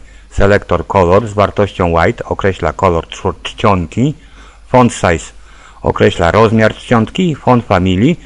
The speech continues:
określa rodzinę krojów czcionki. Przełączamy się do widoku, załączamy edytor styli C S S. Klikamy body.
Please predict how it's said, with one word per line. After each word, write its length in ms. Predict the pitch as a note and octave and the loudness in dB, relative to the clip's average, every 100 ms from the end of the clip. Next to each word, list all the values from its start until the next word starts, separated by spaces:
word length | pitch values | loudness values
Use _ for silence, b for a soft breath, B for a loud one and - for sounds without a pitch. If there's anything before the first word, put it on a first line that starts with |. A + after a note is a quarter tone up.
| B B B - | B B B -6
określa 520 | - B2 B2 B2 A#2 | -2 0 2 2 4
rodzinę 440 | F#2+ F2 A2 A2 F#2+ | 2 2 2 0 0
krojów 340 | F#2 F2+ F2 | 0 0 -2
czcionki. 580 | - - D#2+ C#2+ - - - - - - | -6 -6 -6 -8 -14 -18 -20 -20 -20 -4
Przełączamy 580 | A2+ A2 G#2 C#3 D3+ | 0 2 2 2 0
się 200 | C3 G#2+ | 0 -2
do 140 | F2+ F2+ | 0 -2
widoku, 520 | F2 G2+ G2 F2+ D#2 b b b b b - | 0 0 0 -4 -6 b b b b b -4
załączamy 720 | G#2 A#2 A2+ A2 B2+ A2+ G#2 | 2 4 4 4 2 2 2
edytor 680 | F#2+ A2 G#2+ F#2+ F2 E2+ | 0 0 0 0 2 0
styli 360 | E2 - G#2 F#2+ | 0 0 0 0
C 220 | - F2+ | 0 0
S 180 | E2 - | 0 2
S. 260 | A2 - - - - - - - - - - - - - - _ _ C#4 - - C4+ B3 - - - - - - - | 0 0 -10 -20 -20 -20 -20 -20 -20 -20 -20 -20 -20 -20 -20 _ _ -20 -20 -20 -20 -20 -20 -20 -20 -20 -20 -20 -16
Klikamy 480 | - G#2 B2 G#2+ F#2+ | -6 0 2 2 2
body. 420 | E2 F#2+ A2 E3 | 4 4 4 2